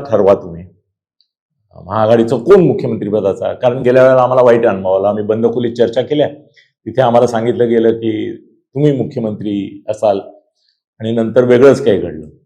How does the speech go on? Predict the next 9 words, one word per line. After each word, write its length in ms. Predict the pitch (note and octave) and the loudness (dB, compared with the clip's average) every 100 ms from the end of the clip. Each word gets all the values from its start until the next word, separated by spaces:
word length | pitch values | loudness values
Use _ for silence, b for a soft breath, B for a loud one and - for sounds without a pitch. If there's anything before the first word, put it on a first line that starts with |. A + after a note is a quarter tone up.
| _ _ - | _ _ -10
आणि 100 | A2+ | -2
त्याच्यावरून 600 | A#2 C#3 D3 D3 D3+ D3+ _ _ - | 2 4 2 0 -6 -18 _ _ -16
आमची 300 | G#2+ G#2+ G#2+ G2+ F#2+ - - - _ _ G#2+ | -14 -6 -4 -2 -4 -8 -14 -20 _ _ 0
युती 280 | F3 - | 2 2
तुटली. 360 | E4+ A#2 F2 F2+ | 0 0 -4 -10
तर 340 | - _ _ | -12 _ _
यावेळेला 360 | C#3 A2+ D#3 F#3 | 2 6 8 6
आम्हाला 240 | F3 D#3 | 6 4
तो 460 | D#3 D#3+ D3+ D3 D#3 | 4 2 0 -2 -6